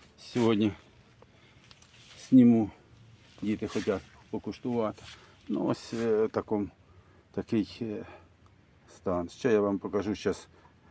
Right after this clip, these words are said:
одну, в мене нова гібридна форма на винограднику. Ось в мене ще є. Це нова форма в мене на винограднику. Це краса Дніпра.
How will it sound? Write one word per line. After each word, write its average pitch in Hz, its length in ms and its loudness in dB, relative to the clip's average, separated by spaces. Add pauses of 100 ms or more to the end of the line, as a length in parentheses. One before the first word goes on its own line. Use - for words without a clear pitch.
(280)
одну, 98 600 -2
в 98 40 0
мене 98 300 2
нова 92 420 2 (600)
гібридна 90 380 -2
форма 87 480 -4 (2250)
на 95 140 -2
винограднику. 147 800 -2 (1600)
Ось 113 160 0
в 101 40 4
мене 98 200 2
ще - 180 0
є. 95 180 0 (1120)
Це - 160 -2
нова 107 320 2
форма 131 360 2
в 123 40 6
мене 117 280 4 (340)
на 117 100 0
винограднику. 110 720 2 (720)
Це - 140 -2
краса 107 340 0
Дніпра. 98 380 0